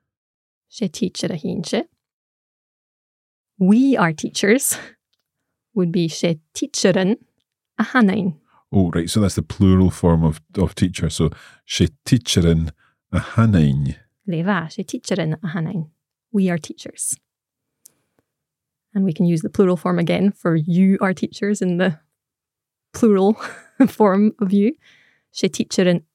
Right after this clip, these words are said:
Speaker 1: a hanaf.
Speaker 2: Sé teacherin a hanamh?
Speaker 1: Sé teacherin a hanamh. And we also saw that in the question form. And yeah, teacher a hanamh, we're talking about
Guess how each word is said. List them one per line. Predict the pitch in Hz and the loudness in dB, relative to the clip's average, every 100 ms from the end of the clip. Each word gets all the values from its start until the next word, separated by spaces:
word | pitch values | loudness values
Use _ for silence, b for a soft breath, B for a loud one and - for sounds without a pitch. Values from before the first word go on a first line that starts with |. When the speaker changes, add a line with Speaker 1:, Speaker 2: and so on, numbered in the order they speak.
| - | -8
Speaker 1:
a | |
hanaf. | 175 180 185 - - _ _ _ _ _ _ _ _ | -4 -2 -2 -4 -10 _ _ _ _ _ _ _ _
Speaker 2:
Sé | - 82 80 - | -4 0 0 -4
teacherin | - 113 - 87 82 78 - | 0 0 2 2 4 2 0
a | 85 | -4
hanamh? | - 80 87 143 - - _ _ _ _ _ _ | 2 4 6 4 2 -8 _ _ _ _ _ _
Speaker 1:
Sé | - 247 | -10 -8
teacherin | - - - 170 165 | -6 -6 -6 -4 -4
a | |
hanamh. | 147 175 240 - _ _ _ - | -4 -4 -4 -6 _ _ _ -6
And | 170 | -4
we | |
also | 165 160 | -2 -6
saw | - - | -8 -8
that | - 160 | -8 -6
in | 165 | -6
the | 165 | -4
question | - 165 - 170 | -6 -8 -6 -6
form. | - 202 151 _ _ _ _ _ _ _ | -4 -6 -8 _ _ _ _ _ _ _
And | 208 185 | 4 4
yeah, | 185 | 2
teacher | - - - 240 | 0 -4 0 2
a | 226 | 2
hanamh, | 180 170 180 202 - - _ - | 2 0 0 -2 -6 -20 _ -6
we're | 170 | -4
talking | 190 160 190 | -2 -4 -2
about | 170 170 165 | -2 -2 -2